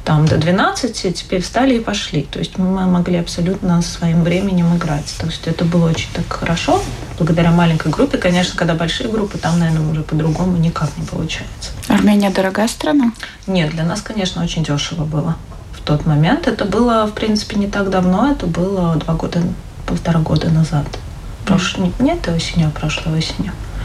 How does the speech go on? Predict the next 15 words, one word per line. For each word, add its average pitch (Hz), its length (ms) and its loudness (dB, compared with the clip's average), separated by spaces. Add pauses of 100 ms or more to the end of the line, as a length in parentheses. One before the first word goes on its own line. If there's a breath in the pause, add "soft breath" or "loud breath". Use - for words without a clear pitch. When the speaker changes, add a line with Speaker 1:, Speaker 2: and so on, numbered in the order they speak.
(300 loud breath)
Speaker 1:
Ну, 202 220 6
сейчас 175 220 0
я 170 100 2
уже, 160 120 2
конечно, 180 360 0
не 170 120 4
помню 156 320 0
цены, 262 360 0
но 196 160 0
было 180 240 0
дешево. - 420 -4 (680 loud breath)
Speaker 2:
А 190 100 4
вообще 202 560 2
групповые 196 560 0
туры, 202 560 0